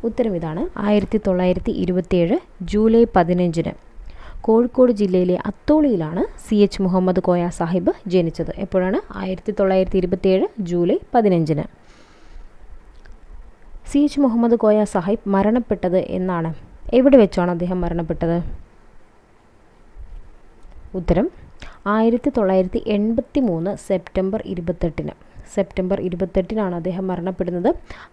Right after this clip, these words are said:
ഹൈദരാബാദിൽ വെച്ച്. ആയിരത്തി തൊള്ളായിരത്തി എൺപത്തിമൂന്ന് സെപ്റ്റംബർ ഇരുപത്തെട്ടിന് ഹൈദരാബാദിൽ വെച്ചാണ് അദ്ദേഹം മരണപ്പെട്ടത്. ഐ എസ് ആർ ഒ രൂപീകരിച്ചത് എന്നാണ്?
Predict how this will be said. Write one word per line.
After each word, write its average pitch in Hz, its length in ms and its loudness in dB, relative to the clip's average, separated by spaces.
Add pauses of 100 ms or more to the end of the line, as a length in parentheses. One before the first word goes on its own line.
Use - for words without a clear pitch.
ഹൈദരാബാദിൽ 220 640 4 (100)
വെച്ച്. 165 220 -4 (460)
ആയിരത്തി 190 320 -2
തൊള്ളായിരത്തി 185 400 0
എൺപത്തിമൂന്ന് 185 480 -2 (160)
സെപ്റ്റംബർ 185 400 -2 (100)
ഇരുപത്തെട്ടിന് 185 600 -4
ഹൈദരാബാദിൽ 220 640 2
വെച്ചാണ് 170 280 -6 (120)
അദ്ദേഹം 180 260 -4 (120)
മരണപ്പെട്ടത്. 165 540 2 (2750)
ഐ 311 60 2 (100)
എസ് 339 200 -4
ആർ 220 140 -2
ഒ - 20 0 (100)
രൂപീകരിച്ചത് 190 640 -2 (160)
എന്നാണ്? 185 380 -6